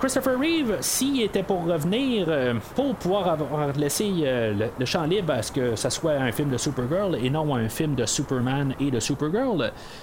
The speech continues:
euh, ben, supposément que dans le script, euh, qu'on avait, euh, final, là, quand Christopher Reeve était toujours à bord, euh, ben, normalement, il aurait été, euh, sous, euh, le, un, un sort, euh, de Selena, puis qu'il aurait été malade, puis qu'il aurait vieilli, puis, euh, quelque part, ben,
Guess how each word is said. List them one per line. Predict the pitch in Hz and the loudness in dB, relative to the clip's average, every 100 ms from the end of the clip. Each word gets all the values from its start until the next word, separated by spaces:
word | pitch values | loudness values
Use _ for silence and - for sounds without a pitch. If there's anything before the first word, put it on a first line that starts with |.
| - | -4
euh, | 139 156 | 0 2
ben, | 208 233 190 156 | 2 2 0 -2
supposément | - - 247 240 214 220 262 | -4 -4 0 0 2 2 0
que | 208 196 190 185 160 135 | 0 2 2 2 0 0
dans | 180 | 0
le | 170 | 0
script, | - 196 190 | 0 -2 -2
euh, | 160 147 143 127 120 | 0 2 2 0 0
qu'on | 147 143 | 0 0
avait, | 123 101 151 156 | 0 0 0 2
euh, | 127 110 101 | 2 2 0
final, | - - 127 147 139 120 | -2 -2 0 0 0 0
là, | 117 | -2
quand | - 104 101 | -4 -6 -4
Christopher | 120 - 107 123 | -6 -6 -4 -2
Reeve | 156 165 | 0 0
était | 127 127 | -2 -2
toujours | - 151 143 | -2 0 2
à | 127 | 0
bord, | 196 190 127 113 | 0 0 0 -2
euh, | 78 - - - - 147 | -4 -8 -18 -16 -6 -2
ben, | 202 214 196 175 165 139 - | 2 2 2 0 -2 -6 -4
normalement, | 185 208 214 | -2 0 0
il | 254 226 | 2 2
aurait | 185 | 2
été, | 175 196 196 185 | 0 0 0 2
euh, | 165 151 139 139 | 2 2 0 -2
sous, | - - 214 202 | -2 -2 0 0
euh, | 175 147 | 2 2
le, | 131 127 117 107 107 104 135 | 2 2 2 0 0 -2 0
un, | 151 147 | 0 0
un | 156 | 0
sort, | 139 185 196 190 160 | 2 2 2 2 0
euh, | 151 139 131 127 120 - | 2 2 2 0 -2 -4
de | 156 | -2
Selena, | 143 151 139 160 185 160 | 0 0 2 2 0 0
puis | 147 | -2
qu'il | 143 135 135 | 0 0 0
aurait | 143 | 0
été | 143 160 | 0 0
malade, | 147 131 143 156 143 | 0 2 2 0 -2
puis | - | -2
qu'il | 139 | -2
aurait | 131 | -2
vieilli, | 120 139 123 156 175 147 | 0 -2 0 -2 -2 -2
puis, | 143 127 | 0 0
euh, | 117 | 0
quelque | 139 143 | -2 -2
part, | 170 185 | -2 -2
ben, | 165 143 | 0 0